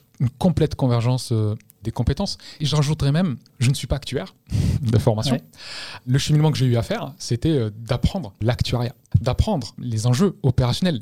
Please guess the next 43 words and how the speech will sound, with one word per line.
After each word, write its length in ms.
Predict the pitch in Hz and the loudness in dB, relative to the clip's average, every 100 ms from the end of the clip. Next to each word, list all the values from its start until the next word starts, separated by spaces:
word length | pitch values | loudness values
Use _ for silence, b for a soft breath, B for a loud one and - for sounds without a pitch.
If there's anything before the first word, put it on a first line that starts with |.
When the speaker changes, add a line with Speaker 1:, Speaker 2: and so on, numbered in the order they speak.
| - | -6
Speaker 1:
des 260 | 123 202 127 | 0 2 2
assureurs. 360 | 113 139 135 - | -2 -6 -10 -4
Donc 180 | 123 113 | 0 0
je 100 | 110 | 0
viens 180 | 107 120 | 0 0
d'un, 200 | 113 107 | 0 0
d'un 120 | 113 | 0
domaine 320 | 113 120 123 | 2 2 2
plutôt 300 | - 120 131 | 0 -4 -2
orienté 360 | 113 113 - 117 | -2 -2 -2 -2
aéronautique, 600 | 113 117 127 123 240 120 120 | 0 0 0 -2 -2 -2 -2
pour 140 | - 127 | 4 4
lequel 320 | 123 123 139 | 4 2 0
les 160 | 113 104 - - | 0 -2 -8 -6
besoins 260 | 110 104 110 | -2 0 0
opérationnels 420 | 117 113 - 117 | 0 -2 0 -2
sont 140 | 110 | -4
clairement 400 | - 113 110 110 - | -6 -2 -2 -4 -4
différents. 400 | 120 120 139 233 - | -4 0 0 -2 4
Néanmoins, 420 | 135 165 165 254 - | 6 6 4 -2 -4
le 140 | 120 | -4
dénominateur 480 | 104 120 127 123 131 | 0 2 2 0 0
commun 320 | - 147 156 - - | 2 2 2 -2 -2
technique 420 | 123 202 226 - B B B | 2 4 2 -2 B B B
est 100 | 143 | 2
très 140 | 139 | 2
similaire. 400 | - 120 160 185 120 | 4 2 2 -2 -4
Et 60 | 131 | 2
le 120 | 131 | 4
chemin 320 | 123 147 160 | 4 4 4
que 60 | 135 | 4
j'ai 120 | 123 | 4
eu 160 | 127 117 | 6 4
à, 320 | 107 117 117 | 2 -2 0
justement 420 | 107 107 135 127 | 0 0 -2 0
à 60 | 107 | 0
parcourir 400 | 113 - 131 123 | 0 0 2 2
et 40 | |
dont 140 | 107 104 | 2 -4
je 80 | |
continue, 400 | - 113 - 175 | -4 -4 0 0
c'est 140 | 214 113 | 0 -2
d'apprendre 400 | 104 - - | -4 -4 -8